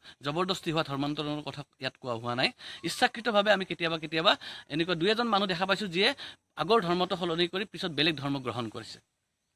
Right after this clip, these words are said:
বাধ্যত পৰি কৰাটোৰ কথা কোৱা হোৱা নাই ইয়াতে। তেনেস্থলত আমি যদি ভাবোঁ যে এনেকুৱা যদি হয়, এনেকুৱা কিন্তু আমাৰ হোৱা নাই। আমি ধৰ্মটো লৈছোঁ কাৰণ আৰু, আৰু সেইটো ভাবিয়েই যে মই হিন্দু পৰিয়ালত জন্ম পাইছোঁ, মই হিন্দু, গতিকে মই মুছলমানজনক ঘৃণ কৰিছোঁ,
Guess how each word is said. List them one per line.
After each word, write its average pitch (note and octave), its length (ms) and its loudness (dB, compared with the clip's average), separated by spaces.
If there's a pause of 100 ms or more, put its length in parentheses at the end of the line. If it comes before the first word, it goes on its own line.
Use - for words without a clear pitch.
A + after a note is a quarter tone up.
(160)
বাধ্যত F3+ 360 4
পৰি A3 180 -4
কৰাটোৰ G3 340 2
কথা F#3 220 -2 (360)
কোৱা E3+ 140 4
হোৱা A#2 180 0
নাই G#2+ 140 -2
ইয়াতে। - 220 -12 (800)
তেনেস্থলত G#3+ 520 4 (220)
আমি F3 140 4
যদি F3+ 180 2
ভাবোঁ C#3+ 320 0 (320)
যে F3+ 140 2 (120)
এনেকুৱা B3+ 320 6 (500)
যদি G#3+ 220 0
হয়, D#3 260 6
এনেকুৱা A#3+ 340 2
কিন্তু B3 180 -2
আমাৰ C4+ 160 4
হোৱা G3+ 180 10
নাই। A#2+ 180 4 (720)
আমি G3+ 180 2
ধৰ্মটো G#3 360 4
লৈছোঁ A#3+ 260 2
কাৰণ A#3+ 260 4
আৰু, A3+ 140 6
আৰু G#3 200 8
সেইটো A#3+ 240 0
ভাবিয়েই A3 400 8
যে A3+ 140 2
মই A3+ 180 2
হিন্দু G#3 220 2
পৰিয়ালত A#3+ 240 2
জন্ম A#3+ 220 -2
পাইছোঁ, B3+ 200 2
মই A3+ 160 0
হিন্দু, A3 340 0
গতিকে A3+ 260 -4
মই A3+ 140 -2
মুছলমানজনক G#3+ 720 0
ঘৃণ F3+ 160 0
কৰিছোঁ, D3 300 -4